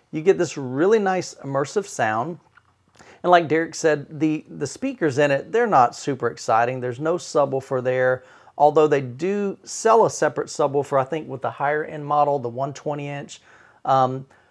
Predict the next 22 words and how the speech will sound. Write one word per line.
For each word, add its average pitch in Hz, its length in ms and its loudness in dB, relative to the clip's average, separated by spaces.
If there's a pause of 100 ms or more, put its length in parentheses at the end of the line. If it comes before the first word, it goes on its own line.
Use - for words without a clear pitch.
(260)
but, 160 500 2 (120)
you 196 100 0
know, 170 80 4
it's 247 240 -2
not 240 160 2
gonna 131 180 0
rock 131 380 4
your 131 120 -4
world 147 280 2
with 123 200 -6
sound. 175 760 -4
But 151 160 -6
to 165 120 -4
me, 196 440 -4
you 143 140 -8
know, 135 180 -6
of - 160 -8
course, 147 320 0
on 127 120 -6
my 139 160 2
channel, 143 480 -4
I'm 165 340 -2